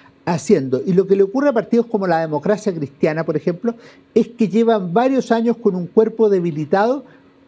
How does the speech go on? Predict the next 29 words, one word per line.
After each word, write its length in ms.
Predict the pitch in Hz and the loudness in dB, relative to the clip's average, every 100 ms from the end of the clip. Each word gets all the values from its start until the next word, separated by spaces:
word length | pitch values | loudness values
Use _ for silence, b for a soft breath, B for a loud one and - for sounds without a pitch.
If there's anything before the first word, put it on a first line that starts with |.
| _ - | _ 0
pero 220 | 190 170 | 0 2
mucho 380 | 220 311 - 208 | 0 -2 0 0
más 200 | 226 190 | 0 0
llevan 340 | 233 254 285 - b _ - | 2 2 0 -8 b _ 0
con 160 | 196 | 2
un 160 | 208 208 | 2 0
espíritu 680 | 175 - - 254 254 262 220 | -2 -4 0 0 2 0 0
muerto. 460 | 233 247 - - - | 2 2 0 -8 -14
O 40 | |
sea, 360 | - 208 190 139 | -2 0 2 0
la 240 | 147 180 | 0 0
democracia 320 | 165 170 202 | 0 0 0
cristiana 220 | 208 214 220 | 2 2 2
es 40 | |
un 40 | |
partido 300 | 185 156 214 | 0 0 2
espiritualmente 960 | 208 - 185 151 151 302 262 190 180 - | 0 0 -2 -2 2 2 2 0 -2 -2
muerto. 360 | 196 147 - - B B | 0 -2 -4 -14 B B
Lo 140 | - 165 | 0 2
que 60 | |
pasa 220 | 170 226 220 | 4 2 2
es 40 | |
que 80 | 180 | 0
todavía 520 | 190 185 214 254 240 | 2 4 4 4 4
sigue 320 | - 233 226 | 2 0 2
teniendo 420 | 202 190 226 214 | 2 2 2 2
unos 180 | 214 170 | 0 0
restos 540 | 160 214 214 220 185 160 | 2 0 2 0 0 2
de, 420 | 175 175 151 | 2 4 0